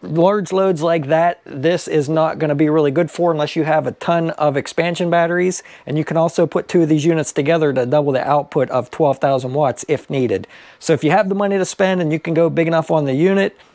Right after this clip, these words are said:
nice to have. And they also have a smart home panel, but unfortunately, I, I never got that to be able to test.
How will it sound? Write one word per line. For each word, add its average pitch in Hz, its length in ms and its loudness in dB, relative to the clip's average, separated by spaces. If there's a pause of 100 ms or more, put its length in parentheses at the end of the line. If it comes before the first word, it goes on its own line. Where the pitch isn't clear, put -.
(160)
nice 151 260 0
to 143 80 0
have. 175 480 0
And 156 120 0
they 156 60 2
also 170 260 2
have 165 240 2
a 143 100 0
smart 170 460 0
home 165 240 -2
panel, 175 320 0
but 175 120 2
unfortunately, 175 720 2
I, 147 220 0
I - 20 2
never 151 280 0
got 147 320 0
that 147 260 0
to - 80 -4
be 143 140 0
able 131 160 0
to - 80 -10
test. 190 400 -2